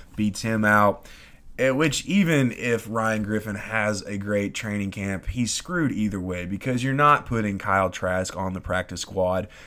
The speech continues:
because somebody's gonna snatch him up immediately. Like, th-, that would just be so dumb. You, some, a lot of people think the Bucs wasted a draft pick selecting him earlier this year.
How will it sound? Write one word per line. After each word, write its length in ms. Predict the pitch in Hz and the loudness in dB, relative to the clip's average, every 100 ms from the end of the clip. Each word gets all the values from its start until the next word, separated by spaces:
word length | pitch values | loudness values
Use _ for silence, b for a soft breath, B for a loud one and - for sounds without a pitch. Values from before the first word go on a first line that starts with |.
| B B B - 113 - 127 | B B B -18 -16 -14 -4
because 440 | 131 131 131 110 101 | 0 4 4 4 0
somebody's 360 | - 143 135 113 | 2 4 4 4
gonna 120 | 101 | 0
snatch 420 | - 131 117 - | 2 4 4 4
him 100 | 120 | 2
up 220 | 123 135 | 4 4
immediately. 600 | 95 123 156 104 85 87 | 2 -2 0 -2 -4 -6
Like, 260 | 87 92 98 | -6 -6 -6
th-, 120 | 101 | -2
that 140 | 120 113 | 2 2
would 120 | 110 | 0
just 140 | 110 | -4
be 80 | 107 | -4
so 200 | - 117 | -2 -2
dumb. 460 | 95 101 117 110 90 | -2 4 6 6 4
You, 260 | 101 104 | -2 -2
some, 340 | 95 120 123 107 | -4 -2 -2 -2
a 80 | 107 | 2
lot 160 | 120 120 | 6 6
of 40 | |
people 220 | 120 104 | 4 -4
think 320 | - 110 107 | -4 -2 -2
the 80 | 107 | -2
Bucs 240 | 101 107 - | 0 0 0
wasted 380 | 101 117 107 | 0 0 -2
a 40 | 98 | -2
draft 320 | 98 95 92 | 0 2 0
pick 320 | 101 95 - - - - - - - - - - | -2 -4 -6 -18 -20 -20 -20 -20 -20 -20 -18 -10
selecting 480 | - 117 110 117 107 | 0 4 4 4 -2
him 260 | 107 98 - | 0 -2 2
earlier 400 | 113 110 101 101 | 4 4 4 4
this 260 | 98 - | 2 0
year. 460 | 110 127 107 95 | 4 6 6 2